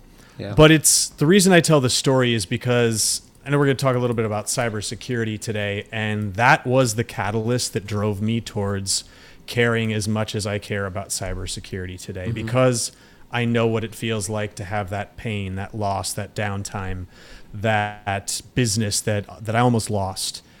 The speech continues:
Speaker 1: Yeah.
Speaker 2: That was, at the time, my ability to pay my mortgage, to put
Speaker 1: Mm.
Speaker 2: food on the table for my family. Um,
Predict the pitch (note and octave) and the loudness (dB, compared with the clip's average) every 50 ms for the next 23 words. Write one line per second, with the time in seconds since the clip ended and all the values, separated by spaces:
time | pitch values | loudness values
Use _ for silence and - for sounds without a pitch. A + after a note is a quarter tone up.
0 | - - G2+ G#2 G2+ G#2+ G2+ G#2+ G#2+ G2+ G2 G2+ A2+ A2 A2+ F#2+ - - - A2+ | -14 -10 -6 -4 -4 -4 -2 -2 -2 -2 -2 -2 -2 -2 -4 -4 -4 -8 -4 0
1 | A#2+ B2+ C#3 C3 A#2+ A2 A2 A2 G#2+ F#2+ A2 A2 A2+ G#2 A2 G#2 G#2+ - A#2+ A#2 | 2 2 2 2 2 2 2 2 2 2 2 2 2 2 0 -2 -2 0 0 0
2 | A2+ A2 G#2+ G#2+ G#2+ B2 D#3+ C#3+ G#2+ F#2+ F#2+ F#2 - - - - G2+ F#2+ F#2+ G#2+ | 2 2 0 0 0 0 0 -2 -4 -8 -8 -8 -8 -8 -6 -6 -6 -6 -4 -4
3 | A2 A2 F#2+ G2+ - C3 C3+ B2 G#2 G#2 G2 - G#2+ G#2 G2+ G2+ F#2 A2 G2+ G2 | -4 -4 -4 -2 -2 -2 0 0 -2 -4 -4 -4 -6 -4 -4 -6 -6 -6 -6 -6
4 | G2+ - G#2+ G#2 A#2 B2+ A#2+ G2 F#2 F#2 F#2 F#2 - - F#2+ G2+ G2+ G2+ G2+ G2+ | -6 -6 -6 -6 -4 -4 -4 -4 -4 -6 -6 -8 -10 -12 -12 -14 -12 -12 -12 -12